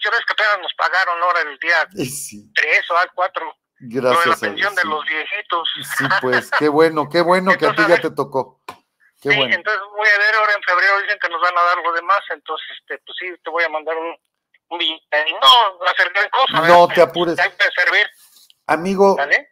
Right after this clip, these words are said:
Speaker 2: todo sirve. Yo te agradezco muchísimo, de verdad, de corazón, porque todo nos ayuda, este,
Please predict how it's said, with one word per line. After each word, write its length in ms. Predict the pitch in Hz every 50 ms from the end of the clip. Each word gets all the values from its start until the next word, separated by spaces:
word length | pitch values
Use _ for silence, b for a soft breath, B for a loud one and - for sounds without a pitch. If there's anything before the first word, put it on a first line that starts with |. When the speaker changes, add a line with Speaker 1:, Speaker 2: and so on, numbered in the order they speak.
| _ _ _ _
Speaker 2:
todo 300 | - 190 190 202 202 196
sirve. 420 | 196 - 185 196 196 160 156 170 160
Yo 180 | 151 185 185
te 80 | 147 202
agradezco 640 | 202 180 180 170 160 151 170 175 160 - - 190 180
muchísimo, 760 | 175 165 151 147 - - 175 160 - - 185 170 160 147 135
de 60 | 135
verdad, 300 | 127 127 127 135 156 165
de 100 | 170 165
corazón, 600 | - 147 143 131 131 127 - 151 151 160 160 147 b b b b b b b b b b
porque 280 | - 143 135 - 143 143
todo 320 | 143 - 185 196 190 208
nos 240 | 190 170 156 - 143
ayuda, 560 | 135 127 123 143 143 143 151 160 175 185 - _ _ _ _ _ _ _ _
este, 360 | _ 151 143 143 143 143 143